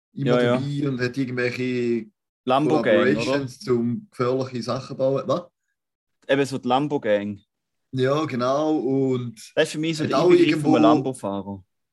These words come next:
Speaker 1: Ja, wechselt irgendwie ein bisschen zwischen Schweden und Marbella umeinander. Und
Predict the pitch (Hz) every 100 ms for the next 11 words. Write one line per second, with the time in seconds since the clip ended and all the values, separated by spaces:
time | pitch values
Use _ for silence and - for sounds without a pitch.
0 | _ 127 131 135 113 139 147 - 135 139
1 | 131 127 131 131 117 - 120 - 107 110
2 | 131 156 147 143 143 143 127 120 113 107
3 | - 104 110 110 117 117 147 143 131 127
4 | 127 113 98 117 131 135 110 107 104 104
5 | 101